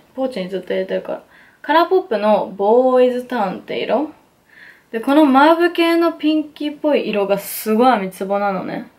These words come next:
で、インスタとかにも多分写真はすごいあ-、あ-、上げてるし、あと多分、YouTubeの中でつけてたかな。でもこれ結構最近カラーポップでいろいろ買った時に、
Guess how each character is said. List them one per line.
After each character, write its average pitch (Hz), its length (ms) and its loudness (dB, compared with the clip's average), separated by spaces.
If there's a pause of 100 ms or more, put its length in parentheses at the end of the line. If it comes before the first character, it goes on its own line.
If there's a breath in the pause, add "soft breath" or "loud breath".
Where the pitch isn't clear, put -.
(1400)
で、 226 260 0
イ 269 120 4
ン 311 100 4
ス - 40 -2
タ 339 100 2
と 339 120 2
か 269 100 0
に 214 80 -2
も 190 120 -6
多 220 140 0
分 202 100 0
写 202 140 -8
真 254 200 0
は 247 100 0
す 254 100 -4
ご 254 120 2
い 233 40 4
あ-、 190 260 -4 (160)
あ-、 196 160 -12 (440)
上 196 80 -10
げ 208 100 -2
て 214 120 2
る 214 120 -2
し、 202 200 -4
あ 214 80 4
と 220 120 -4
多 226 160 0
分、 196 260 -2 (420 loud breath)
YouTube 311 760 -6
の 220 200 -2
中 220 200 -10
で 190 300 -8 (180)
つ - 100 -20
け 311 140 -10
て 226 220 -18 (560)
た 220 100 -16
か 208 400 -12
な。 202 420 -10 (1120 loud breath)
で 285 60 -6
も 262 80 0
こ 285 100 2
れ 320 80 4
結 403 160 -2
構 254 80 0
最 240 240 -6
近 240 300 -2
カ 247 100 2
ラ 240 120 4
ー - 20 -8
ポ 247 80 -2
ッ - 40 0
プ 180 120 -4
で 170 120 0
い 175 40 -4
ろ 165 100 -4
い - 40 -4
ろ - 80 -4
買 - 180 -8
っ - 20 -18
た - 180 -2
時 196 240 -6
に、 185 320 -2